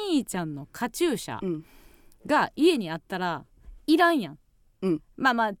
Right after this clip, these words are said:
Speaker 1: えー、まあ、二回目がないということ
Speaker 2: はい。
Speaker 1: にしたとして、
Speaker 2: うん。
Speaker 1: いらんやん。で、そういう今、機能性のないものみたいなものが、
Speaker 2: うん。うん。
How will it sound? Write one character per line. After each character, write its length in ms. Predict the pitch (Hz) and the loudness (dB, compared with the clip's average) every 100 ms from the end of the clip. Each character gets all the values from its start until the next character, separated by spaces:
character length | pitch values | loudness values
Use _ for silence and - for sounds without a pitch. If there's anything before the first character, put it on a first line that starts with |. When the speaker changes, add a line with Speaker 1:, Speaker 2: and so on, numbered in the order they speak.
| _ | _
Speaker 1:
え 200 | - 196 | -10 -8
ー、 40 | 185 | -6
ま 80 | 180 | -6
あ、 20 | |
二 140 | 196 | -6
回 220 | 190 208 202 | -2 -2 -2
目 80 | |
が 80 | 185 | -2
な 140 | 165 233 | 0 0
い 100 | 233 | 0
と 200 | 180 143 | -4 -4
い 120 | 180 | -4
う 80 | 170 | -6
こ 140 | - | -8
と 160 | 160 135 | -10 -10
Speaker 2:
は 240 | 226 196 156 | -6 -6 -6
い。 120 | - - _ - | -10 -20 _ -6
Speaker 1:
に 180 | 180 | -4
し 180 | - 208 | -4 -6
た 140 | - 127 | -8 -6
と 120 | 170 | -4
し 120 | 160 | -4
て、 80 | - - _ - | -6 -14 _ -6
Speaker 2:
う 40 | |
ん。 20 | 285 | 0
Speaker 1:
い 40 | |
ら 100 | 302 | 0
ん 80 | 247 | -2
や 80 | - | -6
ん。 20 | _ - _ | _ -20 _
で、 100 | 269 | -6
そ 160 | 277 359 | -2 0
う 60 | |
い 80 | 349 | 0
う 40 | 349 | -2
今、 260 | - 339 466 523 571 - _ | 0 0 4 6 4 0 _
機 140 | - 285 | -8 -2
能 280 | 311 311 302 | 2 2 0
性 260 | 330 294 | 0 -2
の 120 | 294 | -2
な 140 | 247 190 | -4 -4
い 80 | 185 | -2
も 140 | - | -2
の 160 | 180 180 | -2 -2
み 180 | 202 | -4
た 140 | 196 180 | -2 -2
い 60 | |
な 100 | 165 | -2
も 140 | 180 190 | -4 -4
の 140 | 170 | -4
が、 260 | 196 233 175 | 0 2 0
Speaker 2:
う 40 | |
ん。 20 | |
う 20 | |
ん。 40 | 160 | -2